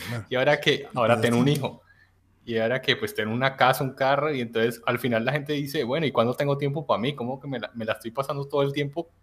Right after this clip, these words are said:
Speaker 2: persiguiendo una carrera que, que no sé para qué? Yo realmente no quiero nada de eso. Entonces la gente le ha empezado a huir a eso y está generando otro tipo de problemas. El no ser adultos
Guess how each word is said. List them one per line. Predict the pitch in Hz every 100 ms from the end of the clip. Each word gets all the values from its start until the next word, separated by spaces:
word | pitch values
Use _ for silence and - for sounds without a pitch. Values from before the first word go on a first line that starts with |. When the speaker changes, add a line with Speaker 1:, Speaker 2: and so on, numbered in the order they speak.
| _
Speaker 2:
persiguiendo | - - 120 107 123
una | 151
carrera | - 127 117 110 135 - - - - - - -
que, | - -
que | - 127
no | 107
sé | - 135
para | 147 104
qué? | - 180
Yo | 110
realmente | 98 117 123 123
no | 120
quiero | - 113
nada | 113 113 113
de | 151
eso. | 175 - _ _ _ _ _ _ _ _
Entonces | 120 143 139 185
la | 151 135
gente | 131 127 160
le |
ha | 170
empezado | 170 165 165 156
a |
huir | 156 160 156
a | 160
eso | 139 113 147 175 _ _ _ _ _ _ _ _ _ _ _ _ -
y | 160
está | 165 156
generando | 135 160 131 123 139
otro | 127 123 123 135 131
tipo | 127 113 120 117
de | 110
problemas. | 104 101 110 127 113 - - _
El | 113 104 101 107
no | 113 113
ser | - 127 -
adultos | 120 120 139 139 135 147 139 -